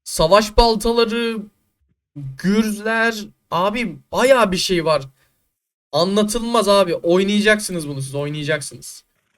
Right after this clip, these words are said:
Aşırı güzel, şuna bak. Kafa göz gir abi şunda. Tamam o zaman. Minecraft bir nokta on sekiz güncellemesi, zindan güncellemesi olsaydı ne olurdu videosunun sonuna geldik. Şöyle yapalım. Ben gene yakın zamanda bir anket paylaşacağım.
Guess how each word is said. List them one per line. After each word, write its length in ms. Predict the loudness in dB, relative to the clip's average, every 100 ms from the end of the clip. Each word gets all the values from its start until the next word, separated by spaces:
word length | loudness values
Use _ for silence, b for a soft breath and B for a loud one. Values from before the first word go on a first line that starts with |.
| _
Aşırı 360 | -4 -2 0 0
güzel, 340 | -2 2 0
şuna 420 | 0 -6 -4 -2 -2
bak. 420 | -4 -8 -20 -20 _ _ _
Kafa 260 | -4 0
göz 260 | 4 4 4
gir 120 | 4
abi 220 | 4 4
şunda. 360 | 0 -10 -14 -14 -18 _ _ _ _
Tamam 200 | 2 2
o 60 |
zaman. 300 | 2 2 0 -8 _ _ _
Minecraft 440 | 2 2 2 0 -2
bir 100 | -2
nokta 240 | -2 0
on 80 | 0
sekiz 240 | -2 -8
güncellemesi, 580 | -6 0 0 0 -4 -6
zindan 380 | -8 -2 -2 -2
güncellemesi 640 | -6 -4 -4 -4 -8 -8
olsaydı 440 | -8 -6 -8 -6
ne 60 | -6
olurdu 300 | -2 -2 -4
videosunun 340 | -6 -8 -8
sonuna 300 | -6 -6 -6
geldik. 320 | -12 -14 -16 _ _ _ _ -2
Şöyle 280 | 2 4
yapalım. 380 | 4 4 -2 -4 _ _ -2
Ben 160 | 0
gene 140 | 0 0
yakın 260 | 0 -2
zamanda 420 | -4 0 0 -2
bir 180 | -4 -4
anket 280 | -6 -6 -4
paylaşacağım. 540 | -2 0 -2 -6 -8